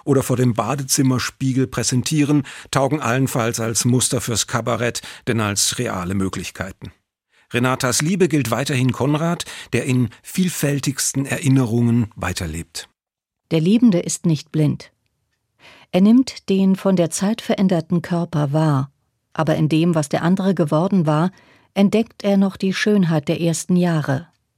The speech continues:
Speaker 2: leuchtet etwas auf, das nur Zusehen imstande ist,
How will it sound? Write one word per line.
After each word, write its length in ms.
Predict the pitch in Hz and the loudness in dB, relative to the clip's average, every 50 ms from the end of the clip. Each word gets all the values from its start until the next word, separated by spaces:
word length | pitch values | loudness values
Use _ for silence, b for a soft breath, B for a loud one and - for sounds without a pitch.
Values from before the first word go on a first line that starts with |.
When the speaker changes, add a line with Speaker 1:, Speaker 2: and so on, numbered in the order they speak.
| _ _ | _ _
Speaker 2:
leuchtet 480 | - 160 165 175 185 185 - 180 147 139 | -2 0 2 2 0 0 0 -2 -2 -2
etwas 380 | 156 160 - - 151 - - - | -6 -10 -6 -4 -6 -6 -4 -2
auf, 360 | 180 180 190 185 156 - - | 0 2 2 0 0 -2 -4
das 200 | - 170 160 - | -6 -6 -2 0
nur 220 | 196 202 220 240 | 2 2 2 0
Zusehen 600 | - - - 233 233 202 170 190 190 185 185 185 | -2 -4 -4 -2 -2 0 0 0 0 2 2 0
imstande 520 | 185 185 170 156 - 175 165 160 160 156 160 | 0 0 -2 -2 -2 -2 0 0 0 0 0
ist, 340 | 156 156 151 - - - | 0 -2 -2 -2 -6 -10